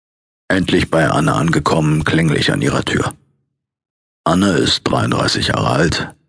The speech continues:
sehr zierlich. Sie wiegt schätzungsweise fünfzig Kilogramm und ist so um die ein Meter fünfundsechzig groß. Sie hat schulterlange, dunkelblonde Haare,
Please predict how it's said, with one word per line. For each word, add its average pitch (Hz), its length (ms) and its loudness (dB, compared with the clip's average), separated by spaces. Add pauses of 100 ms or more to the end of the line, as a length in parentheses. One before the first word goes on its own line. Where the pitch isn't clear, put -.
(280)
sehr - 360 2
zierlich. - 540 0 (840)
Sie - 160 0
wiegt - 240 0
schätzungsweise - 600 0
fünfzig - 420 0
Kilogramm 78 640 2 (240)
und 85 180 0
ist - 220 0
so 69 160 4
um 73 180 0
die 64 280 0
ein 76 200 0
Meter 73 280 -2
fünfundsechzig - 580 -2
groß. - 320 0 (1200)
Sie 82 280 2
hat 73 200 0
schulterlange, 73 840 2
dunkelblonde 69 680 0
Haare, - 440 0